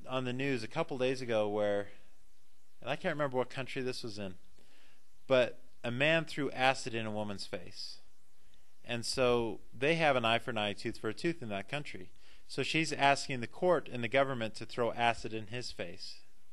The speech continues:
But Jesus reportedly said that th-, that's not what you're supposed to do, that you're supposed to be tolerant, you're supposed to forgive people.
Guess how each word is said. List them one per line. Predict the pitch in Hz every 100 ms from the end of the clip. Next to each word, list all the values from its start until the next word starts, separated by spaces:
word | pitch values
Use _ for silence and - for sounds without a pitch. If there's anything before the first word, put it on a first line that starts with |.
| - - - - - - - - - -
But | 135 135 - - - - - - - - - -
Jesus | 151 160 165 -
reportedly | 143 - 151 135 127
said | - 143 123
that | 110
th-, | 98 - -
that's | 127 131
not | 139 113
what |
you're | 113
supposed | 107 117 104 -
to |
do, | 135 175
that | 107
you're | 101
supposed | - 123 113
to | 113
be |
tolerant, | 107 135 143 127 92
you're | 98
supposed | - 113 -
to | -
forgive | 113 113 113 -
people. | 101 - 85